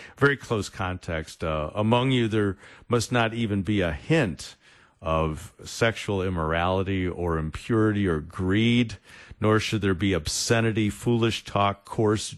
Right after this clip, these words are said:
joking, which are out of place, but rather thanksgiving." Um, and so, you know, th-, there's kind of a sense that we of all people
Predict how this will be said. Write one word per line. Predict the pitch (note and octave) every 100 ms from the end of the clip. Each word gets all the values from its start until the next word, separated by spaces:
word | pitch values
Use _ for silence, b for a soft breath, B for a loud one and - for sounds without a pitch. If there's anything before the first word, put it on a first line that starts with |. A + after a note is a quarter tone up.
| -
joking, | F#2+ F2 - A2 G#2+ G#2 - B B B B
which | F#2 G#2
are | F#2
out | E2+
of | E2 -
place, | F2+ F2 F2+
but | - E2+
rather | F2+ F2+ F2+
thanksgiving." | - F2+ E2 - - C#3+ G#2+ C#2 - _ _ _ _ _ - - _ -
Um, | D2+ C#2+ C#2+ D2 D2 -
and | G#2 G#2
so, | - A2 G2 F2 B B B B B
you | -
know, | C#3 A#2+
th-, | C3+ C3
there's | C3+ -
kind | E3 F#3
of | A#2
a | G2+
sense | F#2 - C#3 C3+ -
that | A2+ G2 - _ _ _ B B B
we | C3 F3 A3+
of | B2
all | A#2+ B2+
people | - A#2+ A2+ D#3+ D#3+ E3